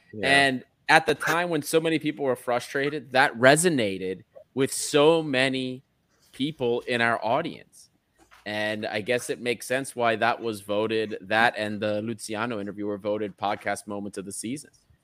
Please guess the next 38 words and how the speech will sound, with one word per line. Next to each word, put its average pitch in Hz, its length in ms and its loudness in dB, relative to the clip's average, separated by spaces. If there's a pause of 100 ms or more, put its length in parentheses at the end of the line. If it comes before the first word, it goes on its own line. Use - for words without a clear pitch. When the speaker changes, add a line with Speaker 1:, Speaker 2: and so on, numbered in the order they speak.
(340)
Speaker 2:
You 101 120 -10
know, 101 380 -6
it 110 140 -4
was, 107 420 -2
uh, 101 340 0 (560)
<laughs> - 160 -2
Feta, 151 1000 4
no 131 160 4
comment 135 440 0
from 127 220 0
Feta. 110 320 -4 (260)
Ari 151 220 4
took 147 280 -2
that - 260 0
"tactics 135 480 -4
don't 127 280 -2
matter." 113 300 -2
Speaker 1:
<laughs> 196 1120 8
He 220 160 0
did. 190 400 6
He 185 120 -2
did. 170 280 -4
He 151 80 -6
didn't 196 260 -6
like 190 280 -2
that, 117 220 0
huh? 135 340 -2
Ari 151 300 2
was 131 200 -6
like, 107 180 -4
"Fuck, - 600 -10
what 165 100 -4
do 151 60 -8
you 147 40 -14
mean 147 220 -8
tactics 101 460 -4
don't 98 200 -2
matter?" 98 400 -6